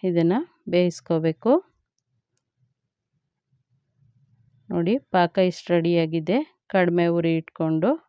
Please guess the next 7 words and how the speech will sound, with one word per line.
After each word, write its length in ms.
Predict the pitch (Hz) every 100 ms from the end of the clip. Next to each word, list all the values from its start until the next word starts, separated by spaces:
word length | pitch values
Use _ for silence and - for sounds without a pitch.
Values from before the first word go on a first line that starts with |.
| _ _ _ _ _ _ -
ಬಿಟ್ಟಿದ್ದೀನಿ. 580 | - 185 - 170 170 196 226
ಇದಕ್ಕೆ 340 | 165 170 220 226
ಏಲಕ್ಕಿ 420 | 170 175 165 175
ಪುಡಿನ 400 | - 160 160 170 285 320
ಸೇರಿಸ್ಕೊಂಡಿದ್ದೀನಿ. 1080 | - 190 170 175 - 175 165 156 156 156 214 359 _ _ _ _ _ _ _ _ -
ಇವಾಗ 280 | 190 175 185
ನಾನು 300 | 180 165